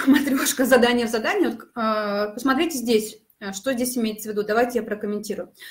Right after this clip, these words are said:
Люди, а, какого возраста могут стать волонтерами? И у нас два варианта ответа.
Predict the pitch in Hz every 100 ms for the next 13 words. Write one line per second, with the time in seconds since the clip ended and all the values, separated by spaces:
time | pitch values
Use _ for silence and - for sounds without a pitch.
0 | - - - - 269 330 277 254 240 226
1 | 226 226 220 214 214 208 - 220 285 320
2 | 285 220 285 247 247 - 208 247 233 226
3 | 220 226 220 220 233 240 202 185 180 190
4 | 247 320 - 202 226 247 233 220 214 220
5 | 208 226 359 - 202 -